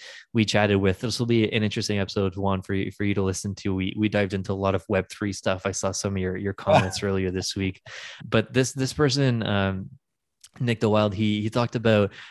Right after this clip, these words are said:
Speaker 1: practicing gratitude. And this is something that, like, uh, my founder, when I was at Close I O, talked a lot about when it comes to, like, finding, like, happiness in your life. And so Nick was like, "Not because you're kind of, like, luckier than others, but, like, because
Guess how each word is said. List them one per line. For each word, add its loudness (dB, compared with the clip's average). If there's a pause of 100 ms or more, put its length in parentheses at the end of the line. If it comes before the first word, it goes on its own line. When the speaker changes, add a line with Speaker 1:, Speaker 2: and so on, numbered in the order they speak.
(120)
Speaker 1:
practicing -2
gratitude. -2
And -4
this -4
is -4
something 0
that, 2
like, 2
uh, 0
my -4
founder, 0
when 0
I 0
was -2
at -4
Close -2
I 2
O, 2 (340)
talked -2
a -6
lot 0
about -8
when -8
it -8
comes -10
to, -4
like, -2
finding, -4
like, -8
happiness -4
in -4
your -6
life. -4
And -10 (400)
so 0
Nick 4
was 0
like, 4 (100)
"Not 0
because 2
you're 0
kind 0
of, 0
like, 2
luckier 2
than -2
others, 0
but, -2
like, -2 (380)
because 2